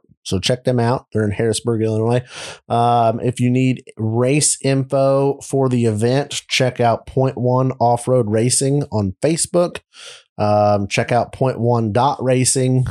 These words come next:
website. All the info is there. I don't know. That's all you get.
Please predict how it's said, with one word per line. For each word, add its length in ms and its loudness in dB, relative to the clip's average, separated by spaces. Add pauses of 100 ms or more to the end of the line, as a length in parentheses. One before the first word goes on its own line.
(280)
website. 600 2 (380)
All 140 2
the 140 2
info 500 2
is 240 -2
there. 460 0 (1200)
I 140 0
don't 160 0
know. 140 2
That's 240 2
all 120 2
you 100 -2
get. 300 0